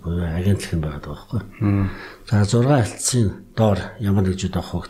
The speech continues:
Speaker 1: вэ гэхдээ, гэхдээ зэрэг нөгөө дүүргүүдийн цагдаагийн газрууд, аймагуудын цагдаагийн газрууд.
Speaker 2: Мм.
Speaker 1: Аймаг, аймаг дахь цагдаагийнхаас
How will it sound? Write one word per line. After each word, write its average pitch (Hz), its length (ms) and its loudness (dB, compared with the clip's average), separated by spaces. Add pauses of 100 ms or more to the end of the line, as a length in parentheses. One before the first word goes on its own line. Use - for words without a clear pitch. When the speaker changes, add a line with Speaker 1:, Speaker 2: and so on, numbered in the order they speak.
Speaker 1:
вэ 95 80 -4
гэхдээ, 92 400 -6
гэхдээ - 400 -4
зэрэг 113 240 0
нөгөө 98 260 4 (540)
дүүргүүдийн 104 480 4
цагдаагийн 90 360 0
газрууд, 95 320 -6 (200)
аймагуудын 95 480 2
цагдаагийн 80 400 -4
газрууд. - 360 -8 (360)
Speaker 2:
Мм. 95 200 -2 (360)
Speaker 1:
Аймаг, 120 320 4
аймаг 104 320 2
дахь - 160 -8
цагдаагийнхаас 95 560 -2